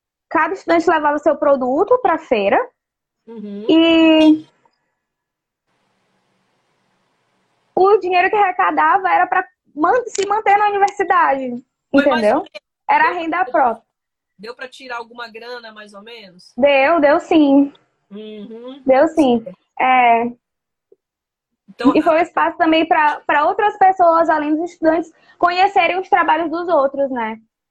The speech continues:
Speaker 1: É,
Speaker 2: Tinha
Speaker 1: nós somos
Speaker 2: brigadeiro.
Speaker 1: muito
Speaker 2: Que mais que tinha?
Speaker 1: brigadeiro, café, lanches, lance, lanche em geral.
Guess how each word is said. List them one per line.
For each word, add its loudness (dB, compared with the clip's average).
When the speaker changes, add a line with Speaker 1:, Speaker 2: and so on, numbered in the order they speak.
Speaker 1:
É, 2
Speaker 2:
Tinha -2
Speaker 1:
nós 0
somos 2
Speaker 2:
brigadeiro. 0
Speaker 1:
muito -10
Speaker 2:
Que -18
mais -16
que 2
tinha? 2
Speaker 1:
brigadeiro, 2
café, 2
lanches, 0
lance, 0
lanche 2
em 6
geral. 2